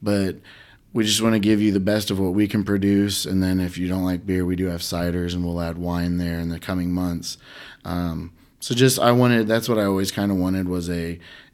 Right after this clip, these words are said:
intimate, small experience. And I think even if we moved production offsite somewhere else,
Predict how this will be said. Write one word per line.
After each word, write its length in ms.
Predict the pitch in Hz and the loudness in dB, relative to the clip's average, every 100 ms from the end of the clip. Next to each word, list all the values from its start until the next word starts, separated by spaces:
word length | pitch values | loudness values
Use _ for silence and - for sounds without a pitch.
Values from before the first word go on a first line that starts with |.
| - | 0
intimate, 600 | 117 113 110 107 - - - _ _ - | 0 2 0 0 -4 -10 -20 _ _ -10
small 480 | - 120 110 104 104 | -4 2 2 2 0
experience. 800 | 98 - 107 104 107 104 104 | -4 -2 0 2 0 0 -2
And 100 | 98 | -2
I 80 | 98 | -2
think 280 | 98 107 101 | -2 -2 -2
even 260 | 107 101 101 | -2 0 0
if 200 | 95 101 | -2 -2
we 100 | 98 | 0
moved 320 | 98 92 - | 0 -2 -4
production 500 | 104 98 95 - 98 | -4 -2 -2 -2 -2
offsite 520 | 95 90 - 92 95 | -2 -4 -2 -2 -2
somewhere 420 | - 95 90 90 | -2 -2 0 0
else, 440 | 90 90 85 80 | -2 -2 -4 -6